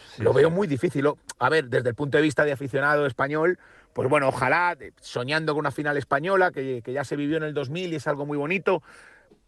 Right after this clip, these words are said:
Speaker 2: pero con argumentos futbolísticos, igual que sí encuentro argumentos para que el Madrid pueda levantarle la eliminatoria al City, no digo que lo vaya a hacer, pero sí los encuentro, me cuesta más encontrarlos para el Villarreal.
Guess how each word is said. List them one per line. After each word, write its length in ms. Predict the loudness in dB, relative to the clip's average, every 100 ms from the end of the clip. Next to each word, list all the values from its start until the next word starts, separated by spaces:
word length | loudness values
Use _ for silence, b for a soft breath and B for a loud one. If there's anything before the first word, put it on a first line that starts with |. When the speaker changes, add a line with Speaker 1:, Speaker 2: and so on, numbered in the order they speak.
| _
Speaker 2:
pero 300 | 0 2 2 -2 -20 -8
con 160 | -4 -2
argumentos 400 | -2 -4 -2 2
futbolísticos, 500 | 4 4 2 -2 -2
igual 240 | 2 2
que 120 | 4 0
sí 160 | 0
encuentro 400 | -2 -2 0 0
argumentos 500 | 0 -2 -4 -6 -6
para 200 | -2 -2
que 80 | -2
el 80 | -4
Madrid 280 | -2 -2 2
pueda 220 | 4 4
levantarle 420 | 2 0 -2 -2
la 60 | -4
eliminatoria 500 | -2 -4 -2 0 0
al 120 | 0
City, 340 | -4 -4 -8 -4
no 160 | 0
digo 180 | 0 0
que 80 | 0
lo 60 |
vaya 140 | 2 2
a 40 |
hacer, 200 | 2 0
pero 160 | 0 -4
sí 80 | -4
los 160 | -4
encuentro, 480 | -4 -4 -4 -4 -6 b b b -2
me 160 | 0
cuesta 300 | 2 2 2
más 200 | 0 -2
encontrarlos 560 | -4 -4 0 0 0 0
para 180 | 0 2
el 60 |
Villarreal. 480 | -2 -8 -8 -10